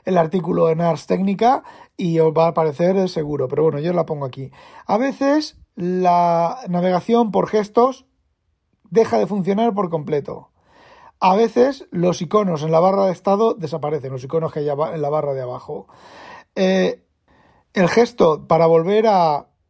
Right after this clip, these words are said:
a home, al, a la pantalla de inicio, a veces no va a go home y hace un equivalente a unir hacia atrás. Eh, a veces le-, el gesto de ir a casa, de cerrar todas las aplicaciones y mostrar el escritorio, entre comillas,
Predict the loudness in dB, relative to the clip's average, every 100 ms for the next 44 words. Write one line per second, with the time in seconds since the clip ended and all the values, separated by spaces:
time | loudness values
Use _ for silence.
0 | _ _ -12 -8 -8 -2 0 0 -4 _
1 | _ -12 -8 -6 -8 -8 -6 -4 0 0
2 | 0 0 -2 0 2 2 0 -12 -18 -2
3 | 0 0 0 4 4 4 0 0 2 4
4 | 4 2 0 0 0 2 2 2 -2 -12
5 | -6 -2 -2 -2 -2 0 0 -2 -6 -8
6 | -8 -4 -2 -2 -2 0 2 0 -2 -4
7 | -6 -6 -8 -6 -8 -10 -18 _ _ _
8 | _ _ _ _ _ -20 -20 _ -4 0
9 | 2 2 2 0 0 0 2 4 2 0
10 | -2 0 -2 -4 -6 0 0 2 0 0
11 | 0 0 0 0 0 0 0 -2 0 0
12 | 0 -2 -2 -2 0 0 0 -4 -8 -6
13 | -4 -4 -8 -10 -6 -4 -4 -6 -10 -4
14 | -2 -2 -4 -6 -8 -6 0 0 0 -4